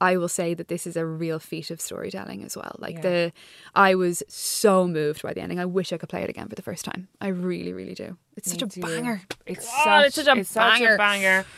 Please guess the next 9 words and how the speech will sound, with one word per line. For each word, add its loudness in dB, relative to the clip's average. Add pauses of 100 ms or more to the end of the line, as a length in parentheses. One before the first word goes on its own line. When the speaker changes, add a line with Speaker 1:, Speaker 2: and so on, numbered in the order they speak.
(120)
Speaker 2:
It's -2
so, 0
and 4
it's -2
also, 0
it's -4
so 2
about 0 (380)
the, 2